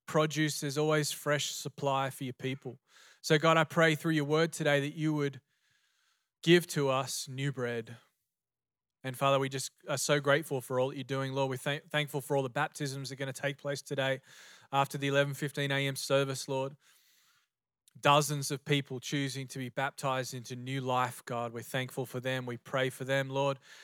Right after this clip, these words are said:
And God, we also pray for Colonial Kids who are having all-in church today. And Father, we ask that you would bless them with your word today as well. In Jesus' name, we all said. So last week we began a new series called Epistle.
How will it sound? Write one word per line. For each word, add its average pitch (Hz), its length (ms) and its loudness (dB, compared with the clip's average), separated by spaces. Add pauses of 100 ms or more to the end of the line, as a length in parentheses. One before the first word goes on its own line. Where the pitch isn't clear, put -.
(140)
And 143 100 -4
God, 143 160 4
we 143 60 4
also 143 280 4
pray 143 220 6
for 143 140 0
Colonial 143 400 0
Kids 143 360 0
who 139 200 -2
are 131 100 -2 (220)
having 139 320 0
all-in 151 580 0
church - 520 0
today. 143 440 -2 (400)
And 135 100 -8
Father, 139 200 2
we 139 100 0
ask 135 240 2
that 147 100 -14
you 139 100 -4
would 123 120 -4
bless 131 300 -4
them 127 340 -6
with 123 220 -12
your 123 80 -8
word 117 280 -4
today 113 320 -4
as 113 140 -6
well. 113 240 -2
In 113 100 -6
Jesus' 127 460 -6
name, 131 240 -4
we 135 160 -2
all 151 100 6
said. 208 440 6 (1200)
So - 120 -2
last 220 260 6
week 226 220 6
we 220 100 0
began 202 400 4
a 202 160 2
new 196 160 2
series 202 480 2
called 175 400 4
Epistle. 156 420 2